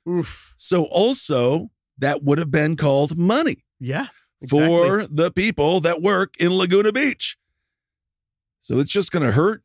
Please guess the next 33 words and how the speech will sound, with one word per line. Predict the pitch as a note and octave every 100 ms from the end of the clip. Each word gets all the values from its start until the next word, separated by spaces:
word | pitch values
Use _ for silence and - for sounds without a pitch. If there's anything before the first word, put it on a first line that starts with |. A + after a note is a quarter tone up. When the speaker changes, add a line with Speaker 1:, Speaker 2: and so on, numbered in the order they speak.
| _
Speaker 2:
He's | B2+ D3 -
hurting | - A3+ C4 C4+
their | G#3 F3+
economy. | D#3 D3 C3 B2 B2 B2 - _ _
He's | A#2+ A2+
hurting | - F#3 G#3+ G3
the |
morale. | F3+ D#3+ D#3+ D3+ B2 A#2 - _ _ _ _ _
And | A#2+ B2
he's | C3+ C3+ -
hurting | - A3+ F#3+ C3
a | B2+ C#3
lot | A#2+ C#3+ F3 G3+
of | C#3+ -
people. | - B3 B3+ A2 F#2+ - _ _ _ _ _ -
Um, | A#2 A2 G#2+ G#2+ G2+ A2+
the | B2+
Atlanta-based | C3+ C#3 D#3+ D#3+ C#3 D3+ C#3
nonprofit | D#3 D3 C3+ C#3+ C#3+ C#3+
advocacy | C#3 C#3+ C#3 C#3 D3
group | C#3 D3+ D#3
has | C3+
canceled | - F3+ F#3+ F#3 F3+
that, | F3 F3+ - _ _ _ _ -
and | C3 C3
it | B2 A2+
roughly | A#2 C#3 B2+ C#3+ C3
had | B2+ A2
to |
cancel | G2+ C3 B2 - A#2
two | G2+ - F#3+
hundred | C#3+ F3 F3+ D3 D3+
members, | C#3+ D#3 C#3+ A2 G#2 -